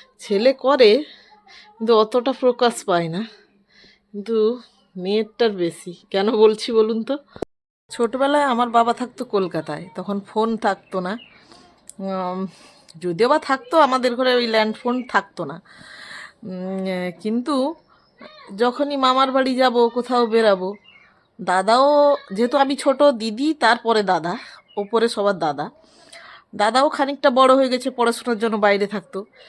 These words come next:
সেই যেখানেই বেরাতাম, মা, দিদি আর আমি। আর যদি তার মধ্যে দাদা থেকে গেছে, তাহলে আমি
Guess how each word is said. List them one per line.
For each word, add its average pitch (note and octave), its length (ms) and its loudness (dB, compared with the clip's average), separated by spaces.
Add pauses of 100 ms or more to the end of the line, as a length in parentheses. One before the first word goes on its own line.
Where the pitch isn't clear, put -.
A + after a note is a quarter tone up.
(180)
সেই A#3+ 120 -4
যেখানেই A#3 440 -2
বেরাতাম, A#3 520 2
মা, A#3 340 0 (180)
দিদি A3 380 -4 (140)
আর - 100 -6
আমি। F3+ 300 -6 (720)
আর A#3+ 200 -2
যদি C#4 200 -6
তার B3+ 200 0
মধ্যে C4+ 320 -2
দাদা G#3+ 360 2
থেকে C4 380 -2
গেছে, G#3 440 -2 (400)
তাহলে D#4 280 0
আমি E4 260 0